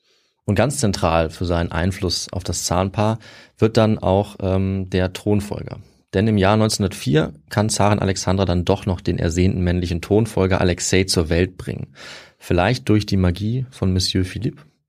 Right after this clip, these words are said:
oder von Rasputin, wer kann das schon sagen? Aber mit diesem neuen Thronfolger gibt es jetzt ein, ähm,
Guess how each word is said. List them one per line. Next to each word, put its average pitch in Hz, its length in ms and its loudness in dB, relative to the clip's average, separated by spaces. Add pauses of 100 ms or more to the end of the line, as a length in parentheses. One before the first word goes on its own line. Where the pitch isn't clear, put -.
oder 92 220 0
von 92 320 -4 (160)
Rasputin, 123 640 -4
wer 98 120 0
kann 95 140 2
das 90 100 2
schon 92 160 0
sagen? 90 380 2 (420)
Aber 101 140 4
mit 101 140 4
diesem 127 260 6
neuen 107 240 6
Thronfolger 117 440 2
gibt 104 180 0
es - 100 -2
jetzt 98 220 -2
ein, 101 380 2
ähm, 92 500 0